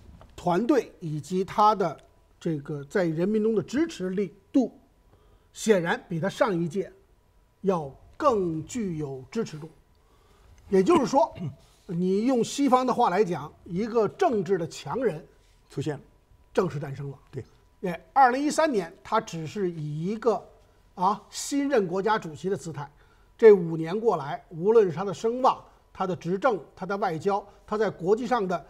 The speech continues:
Speaker 1: 一系列的表态，在国内问题的一系列处理，看得出来，这次他的无论，无论是他作为这个竞选选举当中全票当选也好，他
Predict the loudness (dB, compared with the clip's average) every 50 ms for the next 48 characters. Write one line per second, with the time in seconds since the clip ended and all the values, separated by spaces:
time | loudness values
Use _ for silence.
0 | -20 -20 _ -6 -4 -4 -4 -4 -4 2 4 4 4 4 2 -4 -6 -4 -2 -2
1 | -2 -2 -4 -6 -10 -10 -10 -8 -6 -4 0 2 2 2 2 -2 -4 -4 -4 -4
2 | -4 -4 -6 -6 -6 -2 0 2 2 0 0 -4 -6 -6 -6 -6 -6 -8 -8 -8
3 | -10 -14 _ _ _ _ _ _ _ _ _ _ _ _ _ _ _ _ _ _
4 | -4 -2 -2 0 2 2 4 6 6 4 2 0 -2 0 2 2 2 2 0 0
5 | 0 0 0 -2 -2 -2 -2 0 0 -2 -4 -2 0 2 4 4 2 2 -2 -6
6 | -4 -2 0 2 2 0 0 -4 -10 -20 _ _ -8 -6 -4 -2 0 -2 -2 -2
7 | -2 -2 -2 0 0 0 0 -2 -4 -10 -20 -20 -20 -20 -20 _ _ 0 2 2
8 | 2 0 -2 -6 -6 -4 -2 -2 -2 -2 -2 -4 -6 -2 0 2 2 2 0 -2
9 | -2 -2 0 2 2 0 0 -2 -8 -10 -8 -6 -4 -2 -2 -2 -2 -2 -4 -4
10 | -4 -6 -8 -8 -8 -10 -10 -10 -12 -12 -14 -16 -20 -20 -20 _ _ _ _ _
11 | _ -4 -4 -4 -4